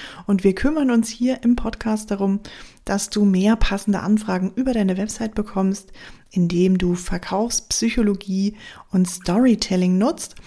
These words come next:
Und ich selbst mache das auch schon seit zweitausenddreizehn für Dienstleistungskunden und Unternehmen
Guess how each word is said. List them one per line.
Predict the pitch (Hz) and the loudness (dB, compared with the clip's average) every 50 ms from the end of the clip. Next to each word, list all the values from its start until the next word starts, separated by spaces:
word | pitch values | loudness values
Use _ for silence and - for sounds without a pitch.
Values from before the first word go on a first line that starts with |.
| - - - - - - | -18 -16 -16 -10 0 2
Und | 214 202 - - | 2 2 2 0
ich | 214 - - | -4 -4 0
selbst | - 180 214 262 - - - - | 4 4 4 4 2 -2 0 0
mache | 226 240 233 | 0 2 2
das | - 240 220 - - | 0 -2 -2 -2 -2
auch | - 240 | -2 0
schon | - 269 254 233 | 2 2 2 4
seit | 220 208 208 - | 2 2 0 0
zweitausenddreizehn | - 208 214 240 254 254 247 240 247 247 240 240 - 180 180 202 226 214 - - 233 226 226 220 226 226 - - - - - - | 0 0 2 2 2 0 0 2 2 2 2 2 -2 -2 -2 -2 -2 -2 -4 -2 0 2 4 4 2 2 -2 -8 -18 -20 -20 -16
für | - - - 262 269 | -6 -2 0 0 0
Dienstleistungskunden | - 220 233 262 285 - - - 220 208 220 226 220 - 226 220 214 214 - - - 226 220 220 220 - - 214 214 214 214 - - - _ _ _ _ _ _ _ - - - | 4 4 4 4 4 2 0 2 2 4 4 2 0 0 2 2 2 2 -2 -2 2 6 6 6 6 6 4 4 4 4 2 0 -8 -20 _ _ _ _ _ _ _ -20 -10 -2
und | - 208 208 - | 0 0 0 2
Unternehmen | 202 202 202 202 185 175 170 170 180 190 202 202 202 208 208 | 2 2 2 4 2 2 4 4 4 4 6 6 6 4 2